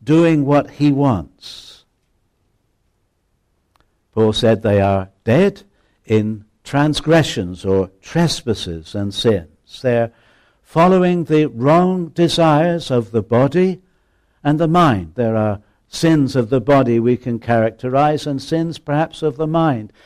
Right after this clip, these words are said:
And he said, "This is what happens when you are dead in trespasses and sins. You, you just follow the desires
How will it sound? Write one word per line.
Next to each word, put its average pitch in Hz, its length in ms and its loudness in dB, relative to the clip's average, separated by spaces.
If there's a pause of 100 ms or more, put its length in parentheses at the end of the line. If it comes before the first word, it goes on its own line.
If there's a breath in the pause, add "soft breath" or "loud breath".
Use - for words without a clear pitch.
(180 soft breath)
And 165 120 -2
he 180 80 2
said, 185 320 0 (200 soft breath)
"This 208 220 0
is 180 160 -2
what 175 220 2
happens 139 500 -2
when 147 160 0
you 147 180 0
are 143 140 2
dead 160 380 -2
in 139 200 -6
trespasses 139 800 -4 (300 soft breath)
and 139 260 0
sins. 123 600 -2 (420)
You, 190 400 4
you 180 160 2
just 165 400 0 (120)
follow 202 420 4
the 151 160 2
desires 165 800 2